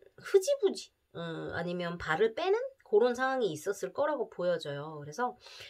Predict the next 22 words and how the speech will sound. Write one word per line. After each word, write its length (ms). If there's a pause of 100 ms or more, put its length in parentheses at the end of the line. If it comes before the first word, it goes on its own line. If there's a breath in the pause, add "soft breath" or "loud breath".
(200 loud breath)
그 200
당시에 560
그 100
사람의 300
모습이 440
어땠나라는 880
카드에 480
이 100
사람이 400
굉장히 1400 (340 loud breath)
능력이 680
있고 440 (280 soft breath)
매력이 680
있는 260
사람, 380 (420)
혹은 320 (240 soft breath)
나의 420 (120)
외모적인 680
이상형, 680
나의 380
능력적인 680
이상형, 440